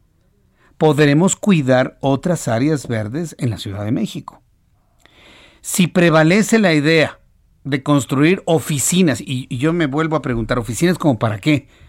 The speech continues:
¿Para engordar la burocracia de, de, de Xochimilco? Ya ese, ya ese es un comentario de carácter político, ¿sí? O sea, oficinas de protección civil, per-, per-, per-,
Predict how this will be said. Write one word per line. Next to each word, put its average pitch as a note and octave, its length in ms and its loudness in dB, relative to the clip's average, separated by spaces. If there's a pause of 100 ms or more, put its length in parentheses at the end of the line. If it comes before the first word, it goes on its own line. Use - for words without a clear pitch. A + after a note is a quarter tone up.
(380)
¿Para C3+ 160 2
engordar C3+ 1080 2 (240)
la C3+ 180 2
burocracia C#3+ 760 2
de, A2+ 400 -2
de, A2 380 -6
de G#2+ 180 -6
Xochimilco? A2 760 -4 (260)
Ya D3+ 140 0
ese, E3+ 240 0
ya E3 100 0
ese E3+ 100 0
es D#3+ 60 -2
un F3+ 100 0
comentario D3+ 400 2
de D3 60 -2
carácter B2+ 400 0
político, C#3+ 640 -2 (220)
¿sí? - 300 -18 (1400)
O - 100 -14
sea, C3+ 160 -4
oficinas B2+ 400 0
de C#3+ 80 0
protección A#2+ 420 0
civil, B2+ 380 0
per-, C3 160 -8
per-, B2 160 -12
per-, G#2+ 220 -10